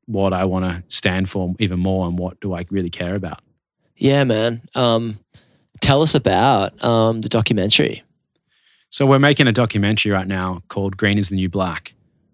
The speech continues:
Speaker 1: That's the
Speaker 2: <laughs>
Speaker 1: working title.
Speaker 2: Great
Speaker 1: A-,
Speaker 2: title.
Speaker 1: and, uh, <laughs> yeah, Steiner would approve. My black. <laughs> And, uh, yeah, it's essentially, yeah, metal band's journey towards sustainability, looking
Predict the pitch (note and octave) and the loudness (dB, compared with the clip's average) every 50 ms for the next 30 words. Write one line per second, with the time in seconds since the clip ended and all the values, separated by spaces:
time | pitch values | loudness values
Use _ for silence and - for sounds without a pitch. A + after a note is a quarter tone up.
0 | _ _ - G2 F#2+ F#2+ - - A2+ G2 F#2+ G2 F#2+ F#2 - G2+ G2+ G2 G2 E2+ | _ _ -8 -6 -4 -4 -2 -2 0 0 0 0 -2 -2 -4 -4 -4 -4 -4 -4
1 | F2 F#2+ G2+ G#2+ A2+ - _ _ _ _ _ _ _ _ - - B2+ A2 G2+ - | -4 -4 -4 -6 -8 -12 _ _ _ _ _ _ _ _ 0 2 4 4 4 2
2 | - G2+ G#2 G#2 G#2 G2+ G2 - C#3+ C#3+ C#3 C3 B2+ A#2 C3 G#2+ F#2+ - - - | 2 2 2 2 2 0 0 0 2 2 4 4 6 4 4 4 2 -2 -8 -10
3 | - _ _ - - - A2 G2 - _ _ _ _ _ _ _ _ _ _ - | -14 _ _ -8 -6 -6 -6 -6 -10 _ _ _ _ _ _ _ _ _ _ 0
4 | G#2 A2 G#2 F2+ - - - B2 B2 B2 A2+ G#2 G2+ F#2+ - - G#2 F#2 F2 E2+ | 2 2 2 2 0 2 4 4 4 4 4 2 0 -2 -2 -2 -2 -2 -2 -4
5 | - - _ _ - - - G#2+ G2+ - G#2+ G2+ C#3+ - - - G#2 - A#2 - | -10 -18 _ _ -10 -4 0 2 2 2 2 2 0 0 0 0 2 2 2 0
6 | - _ - - - - - - - - - - - - - C#3+ B2 A#2+ A#2+ A#2 | -2 _ -10 -8 -6 -6 -6 -8 -10 -14 -16 -18 -6 0 2 4 4 4 6 6
7 | A#2+ A#2 A2+ A2 G#2+ A2+ A#2+ B2 C3+ A#2 F#2+ F#2+ - - A#2+ - - A#2+ G#2+ - | 6 6 6 4 4 4 4 6 6 6 4 2 0 -2 0 2 2 2 2 2
8 | G#2 G#2 G#2 G#2 F#2+ F#2+ G2+ G2+ G2+ G2+ G2 F#2 G#2+ G2+ G#2 G2 F#2 - A2 G#2 | 2 2 2 4 4 4 2 2 2 2 2 2 2 2 2 0 2 2 2 4
9 | G2+ G2+ G2 - G#2 G#2 G#2 G2+ - - - A#2+ G#2+ G2+ G#2 F#2+ F#2+ A2+ A#2+ B2 | 4 2 2 2 2 2 2 2 2 2 4 4 4 4 2 2 4 4 6 6
10 | C#3 C3 B2+ B2 A#2 G#2+ - _ _ _ _ _ _ _ _ _ _ - B2 A#2 | 6 6 6 4 4 2 -2 _ _ _ _ _ _ _ _ _ _ 0 2 2
11 | B2+ A#2 - B2 A#2 A2+ A2+ A2+ | 2 4 4 4 4 4 4 2